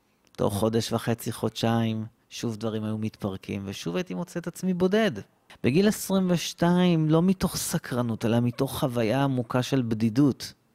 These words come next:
התחלתי לחפש. ואחרי שנה של חיפושים נפלאים בארץ, סדנאות, קורסים, מורים מדהימים,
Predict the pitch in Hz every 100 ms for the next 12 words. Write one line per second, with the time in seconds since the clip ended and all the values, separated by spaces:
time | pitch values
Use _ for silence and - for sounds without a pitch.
0 | _ _ - - - - - 107 117 101
1 | 101 90 92 - - _ _ _ - -
2 | - - 131 165 196 196 - 185 180 131
3 | - _ _ - _ - - 131 127 -
4 | 151 139 - 165 156 - 139 147 143 131
5 | 135 139 139 135 135 - - - 135 113
6 | 123 110 139 131 - - 143 - 139 123
7 | 131 143 170 165 147 127 131 139 156 156
8 | 147